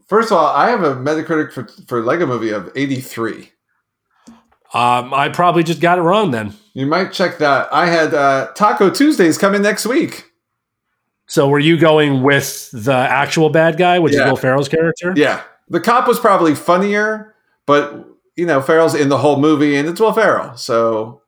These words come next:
Speaker 1: he's just
Speaker 2: Yeah,
Speaker 1: fun.
Speaker 2: that's totally reasonable. Totally reasonable. Uh, yeah, I definitely probably just had that wrong, by the way. Uh, all right, so July of two thousand five with a sixty-four percent. Uh, Savor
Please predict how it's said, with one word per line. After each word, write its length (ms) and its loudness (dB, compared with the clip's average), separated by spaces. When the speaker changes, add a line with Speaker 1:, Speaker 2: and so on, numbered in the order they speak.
Speaker 1:
he's 180 -10
just 160 -10
Speaker 2:
Yeah, 160 0
Speaker 1:
fun. 80 -10
Speaker 2:
that's 220 -2
totally 320 0
reasonable. 640 -2
Totally 260 0
reasonable. 520 -4
Uh, 160 0
yeah, 120 2
I 80 2
definitely 300 0
probably 220 -2
just 120 -10
had 120 -6
that 120 -6
wrong, 220 -8
by 120 -8
the 60 -12
way. 140 -12
Uh, 240 2
all 100 4
right, 240 2
so 800 2
July 340 2
of 140 0
two 120 -2
thousand 440 0
five 640 0
with 80 -2
a 60 -4
sixty-four 1120 -2
percent. 720 -8
Uh, 300 0
Savor 720 0